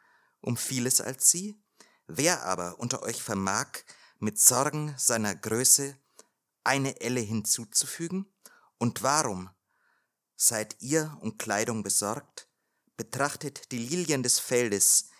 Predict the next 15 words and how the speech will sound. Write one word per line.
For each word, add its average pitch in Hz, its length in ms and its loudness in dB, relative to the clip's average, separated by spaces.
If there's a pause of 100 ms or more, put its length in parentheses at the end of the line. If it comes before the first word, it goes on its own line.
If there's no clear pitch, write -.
(140)
wie 113 120 -2
sie 104 200 2
wachsen. 95 500 0 (300)
Sie - 220 2
mühen 170 260 6
sich 180 240 0
nicht, 160 360 -4 (160)
auch 147 380 0
spinnen 117 460 -2
sie 87 160 -6
nicht. - 420 -14 (380)
Ich 165 180 0
sage 135 440 2
euch 90 280 -12
aber, 104 400 -8